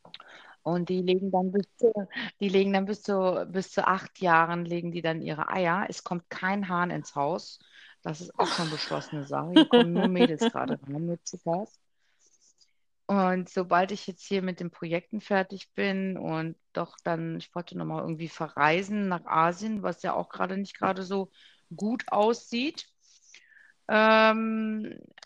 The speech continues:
Speaker 1: und dann gehe ich zu dem Chicken Dealer, Bar Ortega, und hol mir meine Hühner.
Speaker 2: Du weißt aber
Speaker 1: So.
Speaker 2: schon, dass sie auch echt Krach
Speaker 1: <laughs>
Speaker 2: machen, ne? Auch allein, selbst wenn's keinen Hahn gibt, dieses
Speaker 1: Das ist
Speaker 2: ständige
Speaker 1: der Hahn.
Speaker 2: Gegackere.
Speaker 1: Nein.
Speaker 2: Ich kenn das ja aus Griechenland.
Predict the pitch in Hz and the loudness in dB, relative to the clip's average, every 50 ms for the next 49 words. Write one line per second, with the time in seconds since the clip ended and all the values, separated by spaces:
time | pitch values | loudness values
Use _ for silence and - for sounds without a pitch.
0 | - - - - 208 202 202 202 196 196 190 190 190 190 190 190 190 190 185 - | -12 -6 -2 2 4 4 6 4 4 4 4 2 2 2 2 0 -2 -2 2 6
1 | 190 185 185 190 185 185 180 180 196 190 190 180 - - - 180 180 175 170 - | 6 6 6 6 2 -2 -2 -2 -2 -2 -2 -2 -6 -10 -8 -6 -6 -4 -4 -4
2 | - 220 - - 208 196 180 190 190 196 196 202 190 170 185 180 180 170 156 165 | -6 -6 -4 -4 -4 -4 -4 -2 2 2 2 2 2 0 0 0 0 0 0 -2
3 | 165 - - 185 185 165 175 175 175 170 165 170 165 - - - 170 165 165 160 | -4 -6 -6 -6 -2 0 0 0 0 -2 -4 -6 -6 -8 -8 -6 -6 -4 -4 -4
4 | 160 160 156 156 156 156 156 165 170 214 196 220 226 226 - 285 208 220 226 - | -4 -2 -2 -2 -2 -2 0 2 6 10 10 10 10 10 8 8 8 8 8 8
5 | - 233 240 254 262 233 208 214 - - - - 196 202 - - 220 214 - - | 8 8 8 8 8 8 6 6 6 4 6 6 6 4 4 -2 -8 -8 -8 -8
6 | - - - - - 285 277 - 220 403 277 - 180 180 180 180 190 - - 196 | -8 2 6 6 8 8 8 10 10 10 10 10 8 4 0 -6 -6 -4 -2 -4
7 | - - - - - 202 202 196 196 196 202 - - 180 180 - - - - 202 | -4 -6 -8 -12 -8 -6 -6 -6 -6 -6 -8 -6 -6 -6 -6 -6 -8 -6 -2 0
8 | 220 - - - - 214 202 202 208 202 226 220 233 240 233 202 190 208 185 190 | 0 0 2 2 4 4 4 4 4 6 6 8 8 6 4 0 -4 -8 -8 -4
9 | - 226 214 196 226 226 - - - - - _ - - 277 262 269 277 277 277 | -4 -4 -2 -2 -2 -4 -4 -4 -6 -10 -12 _ 4 6 8 8 8 6 2 0
10 | 254 214 233 220 208 208 220 226 226 226 214 202 190 196 - _ _ - 233 214 | 6 8 8 8 8 6 8 10 10 12 10 10 8 4 -4 _ _ 2 4 4
11 | 240 - - - 262 220 - - 190 190 196 196 196 196 190 196 196 190 190 190 | 4 2 -2 -6 -10 -8 -8 0 2 4 6 8 8 10 10 10 8 8 6 4
12 | 196 214 226 226 220 208 - - 196 196 - - - 220 214 - - 208 185 175 | 2 0 -2 -2 -2 -2 -2 -2 -4 -4 -6 -8 -10 -12 -10 -6 -4 -2 0 0
13 | 170 175 180 208 - - | 0 0 -2 -6 -12 -14